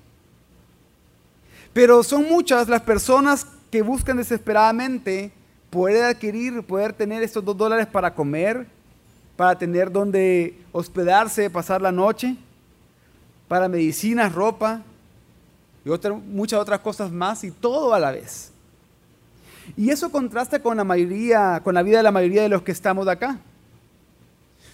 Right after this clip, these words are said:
No levante sus manos, pero ¿tiene usted dos mil doscientos dólares?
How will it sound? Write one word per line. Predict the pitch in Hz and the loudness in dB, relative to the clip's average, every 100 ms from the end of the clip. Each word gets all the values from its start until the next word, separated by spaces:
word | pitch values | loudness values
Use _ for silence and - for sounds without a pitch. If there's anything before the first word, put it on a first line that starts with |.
| - | -4
No | 185 | 0
levante | 220 220 226 233 220 | 4 6 6 4 0
sus | 214 202 | 0 0
manos, | 269 262 202 | 0 -2 -4
pero | 202 185 175 - - _ _ _ | -4 -2 -4 -8 -20 _ _ _
¿tiene | - 247 | -6 -2
usted | 277 269 254 | -2 -2 -2
dos | 220 | -2
mil | 214 240 | -4 -4
doscientos | 214 226 226 208 | -6 -6 -8 -4
dólares? | 254 156 110 - - | -4 -6 -8 -18 -20